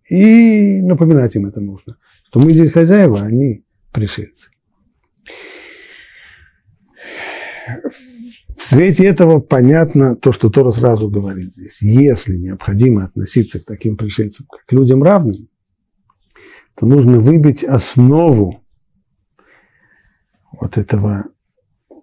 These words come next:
отношения к пришельцам, как к людям второго сорта, потому что они не хозяева этой земли, а мы хозяева этой земли.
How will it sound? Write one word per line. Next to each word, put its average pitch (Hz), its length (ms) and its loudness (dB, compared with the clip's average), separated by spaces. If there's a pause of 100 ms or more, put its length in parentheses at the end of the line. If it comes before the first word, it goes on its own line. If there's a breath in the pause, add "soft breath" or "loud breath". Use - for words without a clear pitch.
(400)
отношения 131 1200 2 (120)
к 107 380 -8
пришельцам, 113 580 0
как 101 220 -4
к - 40 -14
людям 107 420 -2 (1040)
второго 117 440 2
сорта, 120 340 0
потому 101 300 -6
что - 160 -10
они 104 800 -8
не 123 220 4
хозяева 110 560 2
этой 110 160 -4
земли, 110 300 2
а 107 100 -4
мы 113 160 2
хозяева 95 400 -6
этой - 300 -20
земли. 110 240 -10